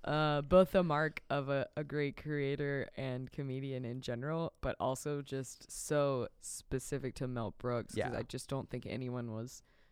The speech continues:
Speaker 1: doing quite what he was doing at the time.
Speaker 2: Yeah.
Speaker 1: And, and maybe even as well since. Uh, did you ever kind of, like, did you ever sit down and just try to, like, plow through all of his movies, or was it just kind of a gradual,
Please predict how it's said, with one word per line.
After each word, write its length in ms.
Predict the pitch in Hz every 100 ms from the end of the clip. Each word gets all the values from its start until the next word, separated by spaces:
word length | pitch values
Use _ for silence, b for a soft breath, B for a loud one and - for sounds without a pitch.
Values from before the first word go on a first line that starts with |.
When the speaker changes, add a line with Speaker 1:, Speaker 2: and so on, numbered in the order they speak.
| b -
Speaker 1:
doing 340 | - 139 135 131
quite 480 | - - 127 113 -
what 120 | 123
he 140 | 127
was 200 | 120 117
doing 480 | 123 117 90 82 82 -
at 180 | - -
the 80 | -
time. 560 | - - 123 131 123 - -
Speaker 2:
Yeah. 180 | 120 113
Speaker 1:
And, 160 | 104 120
and 280 | - 120 -
maybe 280 | - 131 127
even 340 | 120 113 123 117 - -
as 220 | 117 117
well 280 | 131 - -
since. 600 | - - 123 - - - - B B B B B
Uh, 540 | 143 156 139 131 127 123 - - b b -
did 260 | 156 175 143
you 280 | 156 170
ever 340 | 170 156 143 135
kind 300 | - 135 131
of, 140 | 135 - - -
like, 320 | 135 139 127 - B -
did 120 | 147
you 80 | 202
ever 140 | 196
sit 220 | 175 180
down 200 | 165 139
and 120 | 143 139
just 200 | 139 -
try 160 | 135
to, 80 | 131
like, 260 | 131 120 -
plow 420 | - - 117 117
through 300 | 127 147 127
all 180 | 127 123
of 80 | 135
his 140 | 131
movies, 480 | 139 143 156 160 151
or 100 | 156
was 160 | 139 135
it 80 | 135
just 240 | 139 -
kind 160 | 147 135
of 60 |
a 60 | 131
gradual, 880 | - 127 127 123 131 123 120 117 127